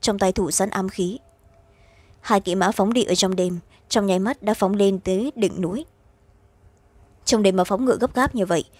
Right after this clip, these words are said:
không biết họ đang gấp gáp chuyện gì. Hai kỵ mã đồng thời xuất hiện,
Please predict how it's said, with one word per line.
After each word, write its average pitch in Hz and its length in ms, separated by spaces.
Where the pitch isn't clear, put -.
không 202 240
biết 254 220
họ - 140
đang 202 140
gấp 269 180
gáp 294 200
chuyện 190 180
gì. 175 280
Hai 208 220
kỵ 196 140
mã 190 260
đồng 208 200
thời 185 160
xuất - 180
hiện, 180 180